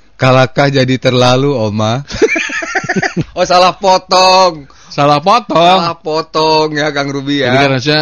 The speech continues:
Speaker 2: Susana ngomong gini, "Bokir." Jadi,
Speaker 1: "Ke-, kenapa lama sekali jalannya Dokar ini, Bokir?" Gitu kan seharusnya.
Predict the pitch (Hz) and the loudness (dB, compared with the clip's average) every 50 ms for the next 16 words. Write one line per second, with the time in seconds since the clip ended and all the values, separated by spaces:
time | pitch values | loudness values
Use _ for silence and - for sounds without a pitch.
0 | 147 135 - 135 117 123 123 139 139 139 143 147 139 135 127 120 - - _ - | -2 -4 -6 -4 -4 -2 -2 0 0 0 0 0 0 0 -2 -4 -6 -8 _ -20
1 | - _ - - - - - 87 87 85 - _ - - 95 92 87 90 90 90 | -20 _ -20 -20 -20 -18 -14 -14 -14 -14 -16 _ -20 -16 -14 -12 -12 -10 -10 -8
2 | 95 95 101 101 110 120 - - _ _ - _ _ - _ _ _ - 131 123 | -8 -8 -8 -8 -10 -12 -14 -16 _ _ -20 _ _ -20 _ _ _ -4 -2 0
3 | 120 120 117 - _ - - 107 95 117 120 117 110 107 - - 110 107 107 101 | 0 0 -2 -4 _ -16 -14 -10 -8 -6 -4 -4 -6 -6 -4 -2 0 0 0 0
4 | 101 101 101 98 98 95 - 95 - - 98 98 98 98 92 90 98 98 98 95 | -2 -2 -4 -4 -6 -6 -8 -10 -8 -6 -6 -4 -4 -4 -4 -4 -4 -4 -4 -4
5 | 92 92 95 90 92 90 - - 90 90 82 - - 95 92 90 95 95 85 85 | -6 -6 -8 -8 -8 -10 -10 -10 -12 -12 -10 -10 -10 -8 -8 -8 -8 -8 -8 -8
6 | 90 87 - _ - 95 92 90 90 92 90 92 90 90 92 92 98 104 101 90 | -10 -10 -12 _ -14 -12 -12 -10 -10 -10 -10 -10 -10 -10 -10 -8 -10 -10 -10 -10
7 | 87 - 104 107 135 139 117 - 98 95 95 104 104 - - 107 104 104 101 104 | -10 -6 -2 0 0 0 -2 -4 -6 -6 -6 -8 -10 -12 -10 -6 -4 -2 -2 -2
8 | 101 98 95 92 | -2 -2 -4 -4